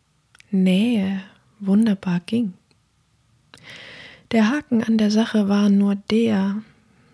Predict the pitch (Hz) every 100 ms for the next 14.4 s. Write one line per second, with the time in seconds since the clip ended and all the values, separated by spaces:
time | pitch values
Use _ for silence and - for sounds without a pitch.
0 | _ - 233 247 - 233 233 240 - 196
1 | - - - 185 185 190 185 180 - -
2 | - - _ _ _ _ - - - -
3 | _ 196 202 196 196 180 196 220 226 185
4 | 180 175 185 185 - - 196 214 220 -
5 | _ 202 190 - 196 190 190 190 190 -
6 | 208 190 190 196 - 196 190 190 190 190
7 | 196 185 185 190 185 190 196 - _ _
8 | - _ _ _ _ _ _ _ _ _
9 | _ _ _ _ _ _ _ - - -
10 | - - - - - - _ _ _ _
11 | 226 226 - 247 247 214 196 196 196 214
12 | - 208 - 202 220 220 196 190 196 220
13 | 214 - 214 - 196 - - 220 226 -
14 | - 190 185 185